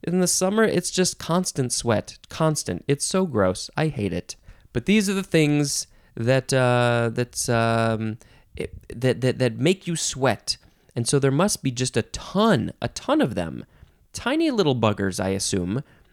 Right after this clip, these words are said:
all over the body. Um, I wanna put a link in the show notes for this because I wanna know, like, h-, on average,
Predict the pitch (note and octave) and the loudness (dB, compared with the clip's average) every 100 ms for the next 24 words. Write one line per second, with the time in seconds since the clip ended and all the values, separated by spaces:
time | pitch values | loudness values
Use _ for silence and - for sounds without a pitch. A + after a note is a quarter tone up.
0 | _ - D3 G#3+ G3 F3 D3+ A2 F#2+ F#2+ | _ 2 4 6 4 2 0 2 2 2
1 | C3+ E3 _ - - _ - A#2 A2+ A2+ | 0 -2 _ -20 -20 _ -2 2 2 2
2 | C3 E3+ F#3+ - D3+ E3+ E3 C#3 A#2+ C#3+ | 2 2 2 2 2 2 2 0 0 0
3 | D3 A#2 A2 - A2 A2 - A#2 A2 G#2+ | 2 2 0 -4 -2 -2 -4 -2 0 0
4 | G2+ - - - - - A#2 C#3 B2+ A#2 | -2 -8 -20 -20 -18 -2 0 2 2 4
5 | A2+ A2 G#2+ - - G#2+ G2+ - - _ | 4 4 2 -6 -8 0 2 0 -12 _
6 | _ - - _ A#2 D#3+ G3 G3 B2+ G#2 | _ -20 -20 _ 0 4 4 2 2 0
7 | F#2+ - | -2 -12